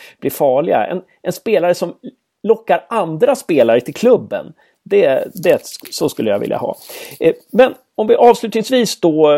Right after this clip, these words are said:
eh, jag har två saker jag tänkte vi ska, ni ska få tippa matchen imorgon också, eh, mot gif Sundsvall. Men f-, innan dess, någon mer reflektion efter Mackan-intervjun som ni har gjort där? Eh, jag vet att Andreas har gjort lite anteckningar. Någon mer reflektion som du inte har fått dela med dig av?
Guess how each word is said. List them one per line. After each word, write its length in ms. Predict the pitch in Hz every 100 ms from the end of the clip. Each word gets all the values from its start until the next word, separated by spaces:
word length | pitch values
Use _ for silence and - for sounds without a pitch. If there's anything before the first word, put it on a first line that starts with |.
| - _
eh, 100 | -
jag 200 | 151 -
har 40 | 202
två 240 | - 190
saker 260 | 165 139 143
jag 100 | 143
tänkte 200 | 151 147
vi 60 |
ska, 120 | - 151
ni 120 | 147
ska 120 | 156
få 80 | 156
tippa 360 | - 151 -
matchen 460 | 131 147 - - 127
imorgon 420 | 127 120 123 123
också, 380 | 101 - 107 104 - _ 151
eh, 280 | 131 117 -
mot 260 | 135 117 - -
gif 180 | 123
Sundsvall. 500 | - 135 117 - 113
Men 180 | 127 147
f-, 260 | 147 - -
innan 320 | 196 196 185
dess, 280 | 175 131 - - - -
någon 380 | 160 240 202
mer 260 | 202 349 143
reflektion 1000 | 135 139 185 - 180 - - 240 127 120
efter 280 | 139 - 139
Mackan-intervjun 1200 | 156 180 _ 160 151 147 185 165 226 135 104 107
som 200 | - 107
ni 180 | 117 104
har 120 | 117
gjort 280 | 113 - _
där? 280 | - - - - - -
Eh, 140 | 156
jag 100 | 165
vet 160 | 196 190
att 140 | 170
Andreas 420 | 170 185 202 202
har 80 | 147
gjort 180 | 143 139
lite 220 | 143 151
anteckningar. 880 | 139 156 143 - 196 - 127 110 110
Någon 180 | 151 185
mer 200 | 202 156
reflektion 640 | 151 - 156 - 180 135
som 260 | 127 143 131
du 120 | 147
inte 240 | 135 127
har 60 | 147
fått 320 | - 127 -
dela 380 | 143 127 139 127
med 200 | 143 135
dig 60 | -
av? 160 | 131